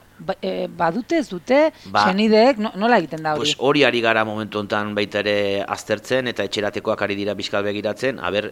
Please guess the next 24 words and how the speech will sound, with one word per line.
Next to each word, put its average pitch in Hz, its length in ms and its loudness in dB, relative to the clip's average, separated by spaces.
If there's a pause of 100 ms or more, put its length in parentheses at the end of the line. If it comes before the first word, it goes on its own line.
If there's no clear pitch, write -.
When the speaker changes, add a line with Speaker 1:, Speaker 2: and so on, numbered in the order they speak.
Speaker 2:
balioko 110 640 0
duen, 123 420 0
nolabait 110 400 -2
ere 113 180 0
guk 110 320 -6
mu-, 101 180 -10 (140)
mugikortasun 107 760 -4
hori 110 220 -4
martxan 101 400 -4
jartzeko 101 440 -4
edo 90 200 -4
provintzia 101 460 -4
honetatik, 104 500 -4
e, 87 60 -2 (100)
bisitetara 101 560 -2
joateko, 107 400 -2 (380)
aber, 101 200 -2
balioko 101 500 -2
duen 110 280 -2
benetan 98 400 -4
espetxeak 98 400 -4
ematen 95 320 -4
digun, 95 320 -4
e, 80 80 -10